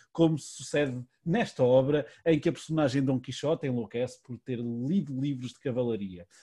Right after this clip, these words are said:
Esta chancela não se identifica com essa ideia e lamenta ainda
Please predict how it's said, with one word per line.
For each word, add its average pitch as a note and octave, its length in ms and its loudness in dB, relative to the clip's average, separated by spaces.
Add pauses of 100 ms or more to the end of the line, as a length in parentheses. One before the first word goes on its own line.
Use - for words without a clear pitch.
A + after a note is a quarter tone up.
(320)
Esta F#3+ 200 4
chancela D#3+ 600 4
não D#3 160 2
se D#3 120 -6
identifica C#3+ 480 0
com F#3+ 220 -2
essa - 180 -2
ideia B2+ 300 2
e D#3 60 2
lamenta C#3+ 440 2
ainda C#3 460 0